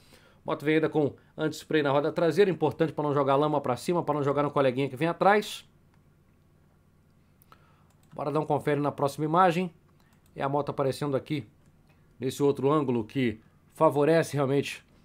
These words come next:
a gente olhar aqui todos os detalhes. A Long Dia V-Bob duzentos e cinquenta i, se não me engano. Tô aqui falando da moto, mas nem falei o nome da moto, né? Pois é.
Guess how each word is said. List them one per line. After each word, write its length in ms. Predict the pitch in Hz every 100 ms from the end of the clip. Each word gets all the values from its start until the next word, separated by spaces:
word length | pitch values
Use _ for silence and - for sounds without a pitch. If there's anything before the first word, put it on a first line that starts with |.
| _
a 80 | 113
gente 180 | 139 139
olhar 140 | 139
aqui 180 | 139 156
todos 420 | - 165 185 131
os 120 | 135
detalhes. 680 | 113 110 180 190 165 156 - - _ _ -
A 80 | 120
Long 320 | 147 208 170
Dia 500 | 113 196 170 110 90 _ _ _
V-Bob 520 | 104 110 165 160 175 135
duzentos 460 | 127 127 156 147
e 20 |
cinquenta 460 | - 131 160 156 139
i, 300 | 156 175 - _
se 160 | -
não 100 | 127
me 80 | 135
engano. 460 | 123 151 185 139 95 _ _ _ _ _ _ _ _
Tô 100 | -
aqui 100 | -
falando 220 | 151 151
da 100 | 147
moto, 180 | 135 165
mas 100 | 156
nem 80 | 180
falei 200 | 180 175
o 20 |
nome 160 | 175 175
da 120 | 156
moto, 320 | 147 160 -
né? 180 | 151 147 - _ - -
Pois 180 | 131
é. 180 | 113 104